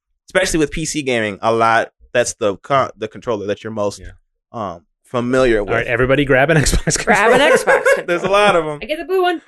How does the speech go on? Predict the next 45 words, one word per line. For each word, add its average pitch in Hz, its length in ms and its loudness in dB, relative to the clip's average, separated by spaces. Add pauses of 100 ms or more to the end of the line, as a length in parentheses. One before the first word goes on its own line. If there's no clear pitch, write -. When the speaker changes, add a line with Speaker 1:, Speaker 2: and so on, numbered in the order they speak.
(100)
Speaker 1:
This - 200 -6
is, - 240 -2 (680)
what 123 180 -8
is, - 180 -10
which - 180 -14
one 285 80 -12
is 240 80 -10
this 262 180 -12
one? - 140 -20
Speaker 2:
So 165 240 4
you're 170 220 4
holding, 196 360 4
Speaker 1:
Gotta 143 440 4
be. - 40 -2
Speaker 2:
uh, 131 40 4
an 127 60 0
Xbox 139 420 -4
One 131 220 0
controller, 110 460 -4
Speaker 1:
Thought 98 180 -2
so. 87 80 -10
Speaker 2:
but 127 80 4
it 143 40 4
was, 143 200 4
it 160 100 0
was, 135 240 2
um, 113 360 2
it's - 260 -8
a - 120 -8
custom 160 340 -4
color 185 300 2
one 107 240 -10
from 131 160 -10
their 113 100 0
Speaker 1:
Yeah. 104 60 0
Speaker 2:
design 143 340 0
lab. - 300 -8 (140)
Speaker 1:
Okay. 120 340 -6
Speaker 2:
And 135 220 -2
it's 123 160 -4
gray 135 720 2
with 135 160 -2
a, 123 200 0
a 120 140 -2
v-, 123 120 -4